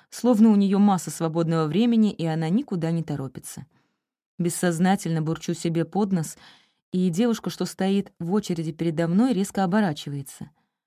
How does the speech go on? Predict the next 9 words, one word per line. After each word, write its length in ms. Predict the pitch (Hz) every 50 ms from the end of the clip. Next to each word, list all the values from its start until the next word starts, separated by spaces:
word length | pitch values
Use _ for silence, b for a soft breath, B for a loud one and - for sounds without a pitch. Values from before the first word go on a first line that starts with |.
| _ _ _
Широко 440 | - - - 190 196 208 208 - 294
раскрыв 360 | 302 277 - - 196 214 180
глаза, 580 | 165 175 170 160 156 139 143 165 202 240 254 254 B B B B B
она 200 | 165 170 180 180
смотрит 420 | - - 208 214 208 202 185 -
на 80 | 180 175
меня 240 | 170 170 180 180 180
в 80 | 160
ужасе. 480 | 165 151 139 143 - - - 135 135